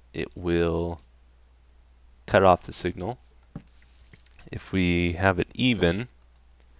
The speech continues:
it goes right through. And if we have it further away,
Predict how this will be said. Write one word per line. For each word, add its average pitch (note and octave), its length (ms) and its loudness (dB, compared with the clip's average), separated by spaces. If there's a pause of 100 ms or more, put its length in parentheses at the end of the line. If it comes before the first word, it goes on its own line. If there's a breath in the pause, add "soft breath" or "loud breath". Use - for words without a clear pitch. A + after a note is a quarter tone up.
(680 soft breath)
it - 220 -14
goes E2+ 260 -4
right E2 180 0
through. F2 400 -6 (1040)
And - 160 -6
if - 140 -18
we F2+ 80 -2
have D#2 120 0
it C2+ 140 0
further F2 300 -2
away, F2+ 420 2